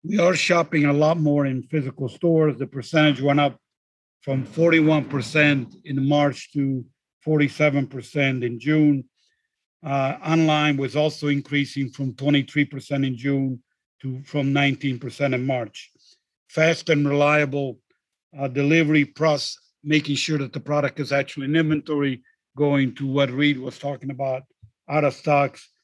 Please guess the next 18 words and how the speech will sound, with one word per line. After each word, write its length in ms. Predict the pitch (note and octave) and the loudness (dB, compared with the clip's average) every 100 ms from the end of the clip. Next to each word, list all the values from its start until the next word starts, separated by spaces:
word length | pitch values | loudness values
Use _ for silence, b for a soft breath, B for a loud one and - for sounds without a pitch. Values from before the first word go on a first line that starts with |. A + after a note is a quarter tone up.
| _ _ | _ _
those 360 | B2+ D3+ D#3+ B2 | 0 0 0 0
remain 420 | C#3+ C#3 C#3+ C#3 | 0 2 2 0
the 100 | C3 | -4
top 380 | - C#3+ C#3 - _ | -6 -4 -4 -8 _
consumer 640 | C3+ - D3+ C#3+ C3 B2 - _ _ | -12 -8 -2 -2 -2 -6 -12 _ _
priorities. 760 | - C#3 C#3 C3+ A#2+ A2 G2+ _ _ _ _ _ _ _ | -2 2 4 2 0 -4 -8 _ _ _ _ _ _ _
Most 180 | C#3+ D#3+ | 0 0
shoppers 520 | - D#3 D3 D#3 C#3+ | 2 2 2 -2 -4
put 260 | - D3+ B2 | -2 -4 -2
health 360 | - D3+ D3+ | 0 0 0
and 120 | C3+ A#2+ | -4 -4
safety 400 | D#3+ D#3 D#3 D#3 | 0 0 0 -4
concerns 560 | D#3 C#3 - D3+ D3+ | -2 -2 0 0 0
now 320 | C3 D3 C#3 | 0 0 0
ahead 480 | C3+ B2 D3+ D#3 C#3 - _ _ _ - | -2 -2 -2 -2 -6 -12 _ _ _ -8
of 180 | C#3+ | -6
environmental 720 | C#3 C3+ C#3+ C#3 D3+ D#3 D#3 D3 | -4 0 0 2 2 2 0 -6
concerns. 720 | D3 B2+ D3 D3 C#3+ C3 | -8 -8 -2 2 2 0